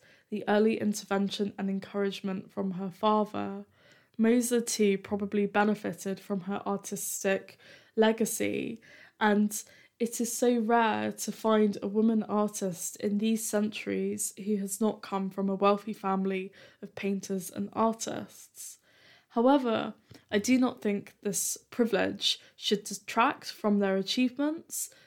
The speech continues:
because to rise to the heights of the Royal Academy at such young ages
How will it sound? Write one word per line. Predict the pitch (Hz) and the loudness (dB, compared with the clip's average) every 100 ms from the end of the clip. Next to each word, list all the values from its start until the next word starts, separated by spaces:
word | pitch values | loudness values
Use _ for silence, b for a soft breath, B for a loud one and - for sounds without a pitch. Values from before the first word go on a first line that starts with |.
| b | b
because | - 226 220 - | -6 -2 -2 -2
to | - | -4
rise | 220 233 240 240 - | 4 6 6 2 -4
to | - | -8
the | |
heights | 190 220 208 - - - B B B | -4 0 0 -2 -8 -8 B B B
of | 202 | -10
the | 202 | -2
Royal | 214 214 | 4 4
Academy | 208 - 226 220 196 190 | 4 0 0 2 2 0
at | - - | -6 -8
such | - 202 - - | -8 -8 -8 2
young | 240 233 - | 4 4 2
ages | 226 233 220 208 214 226 220 - | 2 2 2 -2 -4 -8 -10 -16